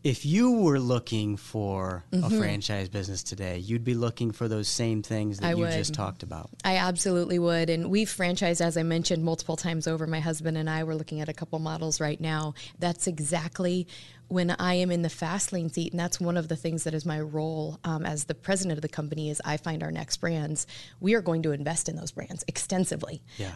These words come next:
Speaker 2: We're going to tie our brand to their brand. We're gonna build all their marketing materials, the full discovery process. So I see it much the same as if Chris and I were going to personally invest into a franchise system. And my criteria would be much the same.
Speaker 1: Gotcha.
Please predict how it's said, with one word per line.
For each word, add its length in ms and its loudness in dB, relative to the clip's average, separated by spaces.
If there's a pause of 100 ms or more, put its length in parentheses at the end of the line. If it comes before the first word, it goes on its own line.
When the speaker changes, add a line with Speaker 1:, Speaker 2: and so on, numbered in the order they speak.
Speaker 2:
We're 100 4
going 220 6
to 80 2
tie 360 0
our 160 0
brand 340 0
to 120 -4
their 220 -2
brand. 420 -4
We're 80 2
gonna 160 4
build 220 2
all 160 2
their 100 4
marketing 420 0
materials, 460 0
the 140 0
full 260 0
discovery 480 -2
process. 460 -4
So 120 2
I 100 2
see 260 2
it 120 -6
much 380 -4
the 80 -2
same 460 -4 (420)
as 180 2
if 220 0
Chris 300 -4
and 80 -4
I 160 -4
were 180 -4
going 220 2
to 40 0
personally 520 -6
invest 400 -6
into 180 -6
a 60 -8
franchise 480 -8
system. 440 -4 (300)
And 80 0
my 120 4
criteria 600 0
would 140 -6
be 80 -2
much 260 -10
the 80 -14
same. 300 -12 (240)
Speaker 1:
Gotcha. 360 -10